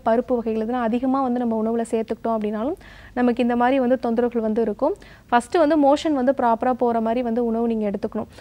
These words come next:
இப்போ ஈஸியா வந்து செரிமானமாகிற மாதிரியான உணவுகள் எடுத்துக்கலாம். அதே மாதிரி மலத்தை வந்து இழக்கக்கூடிய உணவு முறைகள் வந்து நீங்க வந்து ஃப்ரா-, ப்ராப்பரா வந்து எடுத்துக்கணும்.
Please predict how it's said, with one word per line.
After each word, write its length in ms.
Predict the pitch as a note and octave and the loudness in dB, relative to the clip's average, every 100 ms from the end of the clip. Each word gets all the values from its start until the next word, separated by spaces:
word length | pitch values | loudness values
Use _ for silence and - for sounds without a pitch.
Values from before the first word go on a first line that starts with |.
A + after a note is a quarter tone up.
| - - | -20 -8
இப்போ 460 | A3+ A3 A3+ A3+ A3+ A3 G#3+ | -6 0 2 6 6 4 2
ஈஸியா 500 | A#3+ D4 D4+ D#4+ E4 | 2 2 4 4 4
வந்து 220 | C#4 C#4+ | 4 2
செரிமானமாகிற 680 | C#4+ C4 C#4 C4+ C4 A#3+ A#3+ | 2 4 2 2 0 0 0
மாதிரியான 380 | A#3 A3+ A#3+ C4+ | 0 0 0 0
உணவுகள் 320 | B3+ A#3 B3 | 0 0 0
எடுத்துக்கலாம். 480 | A#3 A3 A3+ B3+ B3 A3+ | 0 0 -2 -2 -2 0
அதே 140 | C4 | 0
மாதிரி 300 | C4+ A#3 E4+ - - - - | 0 0 -2 -4 -18 -20 -4
மலத்தை 420 | B3+ B3+ E4 F#4 | 4 6 6 4
வந்து 180 | C#4+ C#4+ | 4 4
இழக்கக்கூடிய 580 | C4 C#4 D#4 D4 C#4 C#4+ | 2 2 0 0 2 4
உணவு 280 | C4+ B3+ | 2 2
முறைகள் 280 | B3 A#3+ A3 | 0 0 0
வந்து 160 | A3 A#3+ | 0 0
நீங்க 140 | C4 | 0
வந்து 180 | A3 A#3 A3+ | 0 -2 0
ஃப்ரா-, 280 | G#3+ G#3 G#3 | 0 0 0
ப்ராப்பரா 360 | A3+ A3 A#3+ A#3 | 2 2 0 -2
வந்து 240 | A3+ A3+ | 0 0
எடுத்துக்கணும். 380 | G#3 G#3 A#3 | -2 -6 -4